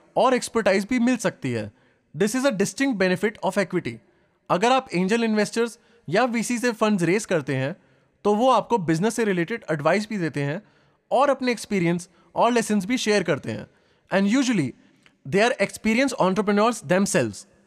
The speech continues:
So, let's quickly sum up what we know about equity financing।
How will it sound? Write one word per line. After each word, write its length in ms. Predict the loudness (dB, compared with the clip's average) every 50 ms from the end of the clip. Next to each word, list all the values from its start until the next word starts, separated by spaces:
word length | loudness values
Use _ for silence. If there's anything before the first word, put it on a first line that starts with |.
| _ _ -14
So, 340 | -6 0 0 2 2 2 -2 -4 _ -4
let's 220 | -2 -2 -2 -4 -6
quickly 360 | -6 -6 -6 -2 -2 -2 0 0
sum 120 | 2 2 2
up 100 | 0 -2 -4 -6 -2 0
what 120 | 0 0 0 0
we 160 | 0 0 2
know 240 | 2 2 2 2 2
about 180 | 2 2 0 0 -2 -6
equity 300 | -6 -4 -4 -2 -2 -2
financing। 460 | -2 0 0 0 0 -2 -4 -8 -10